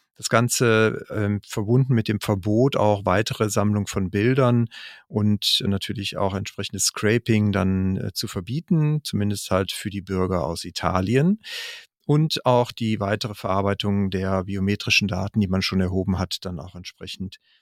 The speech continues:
zu, äh, unterlassen, beziehungsweise auch die Löschen, also die Löschung von den Daten, die bisher bereits erhoben wurden,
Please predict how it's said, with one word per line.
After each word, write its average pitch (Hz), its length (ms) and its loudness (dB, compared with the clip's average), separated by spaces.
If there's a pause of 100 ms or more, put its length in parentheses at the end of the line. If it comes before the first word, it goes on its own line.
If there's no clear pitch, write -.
(340)
zu, 92 540 -4
äh, 90 100 -6
unterlassen, 95 580 2
beziehungsweise 101 340 0
auch 92 140 0
die 98 220 -8
Löschen, 101 640 2
also 98 180 -6
die 92 120 -6
Löschung 104 380 0
von 95 220 -2
den 92 140 -2
Daten, 90 380 -4
die 90 140 -8
bisher 92 500 -6
bereits - 340 -10
erhoben 92 380 -6
wurden, 85 360 -8